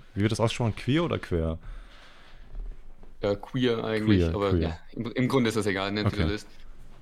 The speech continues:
Speaker 2: Ähm, ja, seit ich festgestellt habe, dass ich auf jeden Fall, also ich, ich, ist, ist klar, das kann man nie so wirklich in einem Punkt
Speaker 1: Ja, klar.
Speaker 2: festmachen.
Speaker 1: Nee,
Speaker 2: Das ist
Speaker 1: ungef-,
Speaker 2: immer so ein Bereich in
Speaker 1: ungefähr.
Speaker 2: der Zeit.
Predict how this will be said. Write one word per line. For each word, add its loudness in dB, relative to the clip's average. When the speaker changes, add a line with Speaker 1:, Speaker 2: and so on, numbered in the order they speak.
Speaker 2:
Ähm, 0
ja, -2
seit -2
ich -2
festgestellt -2
habe, -12
dass -4
ich -10
auf -4
jeden 4
Fall, 4
also -6
ich, -6
ich, -6
ist, -10
ist -6
klar, 2
das -2
kann 0
man 2
nie 4
so -2
wirklich -4
in -6
einem 0
Punkt -4
Speaker 1:
Ja, 12
klar. 8
Speaker 2:
festmachen. 8
Speaker 1:
Nee, -2
Speaker 2:
Das 0
ist 2
Speaker 1:
ungef-, 6
Speaker 2:
immer 2
so 2
ein 2
Bereich 2
in -
Speaker 1:
ungefähr. 0
Speaker 2:
der 0
Zeit. -2